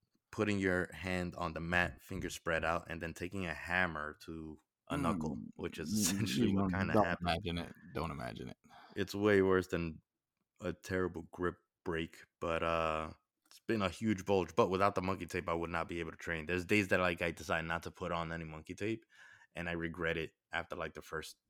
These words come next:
Speaker 1: grip break. It's terrible.
Speaker 2: Yeah.
Speaker 1: Um,
Speaker 2: I mean, I, I know which fingers of mine are already kinda wrecked, so I, I don't even bother. I put it right on there as soon as we get there. And take it from one of the sweatiest guys in the gym.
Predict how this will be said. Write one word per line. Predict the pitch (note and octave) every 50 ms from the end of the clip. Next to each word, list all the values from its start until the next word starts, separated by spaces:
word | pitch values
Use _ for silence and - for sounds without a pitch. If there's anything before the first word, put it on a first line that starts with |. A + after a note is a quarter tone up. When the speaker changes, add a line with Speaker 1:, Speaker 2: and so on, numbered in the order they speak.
| _
Speaker 1:
grip | - - E2+ D2+ -
break. | - D#2+ D2+ D2 - D#2
It's | D2+ - -
terrible. | - E2 D#2 D2+ D2 D2+ D#2 D#2+ _ _ _ _ _ _ _ _ - -
Speaker 2:
Yeah. | F#2 F2+ F2+ E2+ -
Speaker 1:
Um, | - E2+ E2+ E2+ E2+ E2 D#2+ D#2 D#2 D2+ D#2+ - _ _ _ _ _ _ _ _ _ _ _ _ - -
Speaker 2:
I | A2+
mean, | A#2 A#2
I, | A#2 A#2 C3
I | C#3
know | C#3+ C#3 B2+
which | B2+ A2+ - -
fingers | - B2 A2+ G#2+ G#2+ G2+ G2
of | F#2+
mine | G2 G2 F#2+ G2 F#2+
are | F#2+ F#2+ F#2+
already | F#2 F#2 F#2+ F2+ F2+ F2 E2+ E2+ F2 G2 - - - _ _ _ - -
kinda | - G#2 F#2 E2 D#2 D2 -
wrecked, | F#2+ F#2+ F2+ F2 - - - -
so | - - - F2+ E2+ E2+ F2 - - _ -
I, | - - - F2 F#3
I | F#2
don't | E2 D#2 D#2+ F#2+ F#2+ F2+ F2
even | E2+ D#2+ D#2+ E2 E2
bother. | D#2+ D#2+ D#2 E2 D2+
I | C2 E2+ F2 A2+ _ -
put | - E2+ D#2
it | D#2+
right | E2 E2 E2 E2+
on | E2+ E2 E2+ F2
there | E2 E2 E2
as | F2+
soon | - - -
as | F2 F2+
we | F#2+
get | F2 F2 F#2 -
there. | F#2+ F2+ - - - - - - _ _ _ _ _ -
And | G#2 G2+
take | - A#2 A2+ A#2 A#2+
it | C3+ B2+ -
from | - B2+ A#2+
one | A#2 A#2 A2+
of | A2+ G#2
the | G2+
sweatiest | F2+ - - - - E2+ F2+ G2+ G#2+ A#2+ B2 B2 G#2+ A#2+
guys | A#2+ A#2 A2+ A2+ A2 A2
in | A2+ A#2
the | A2 G2+
gym. | G2+ A2 G#2 F2+ E2 E2+ F2